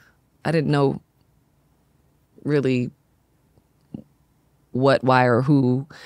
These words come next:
but he had an idea and he, and he walked outside with me, or walked me to my car, I think, and was like,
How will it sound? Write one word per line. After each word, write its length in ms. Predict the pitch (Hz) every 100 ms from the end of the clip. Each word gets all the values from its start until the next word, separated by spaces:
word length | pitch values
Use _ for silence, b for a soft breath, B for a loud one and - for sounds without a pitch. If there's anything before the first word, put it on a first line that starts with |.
| B B B B
but 120 | - 151
he 80 |
had 120 | 165 147
an 80 | 139
idea 440 | 139 143 139 151
and 80 | 156
he, 140 | 143 -
and 140 | 135 139
he 120 | 135
walked 360 | 139 135 139
outside 360 | 147 143 143 135
with 140 | 127
me, 320 | 139 123 135 - -
or 80 | 131
walked 220 | 147 151
me 60 |
to 100 | 147
my 120 | 143 139
car, 280 | - 131 127
I 40 |
think, 260 | 135 131 120
and 120 | 131
was 120 | 127
like, 380 | 127 123 113